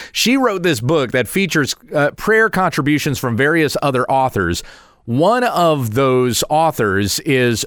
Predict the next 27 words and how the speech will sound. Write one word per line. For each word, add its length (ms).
Chaniqua 600
Walker 460
Barnes, 800
who 280
is, 440
uh, 260
a 160
professor 720
at 180
Mercer 440
University 680
in 160
Georgia. 640
And 200
this 220
is 200
the 120
prayer 920
that 180
Walker 380
Barnes 400
contributed 800
for 140
this 200
book. 360
She 220
says, 480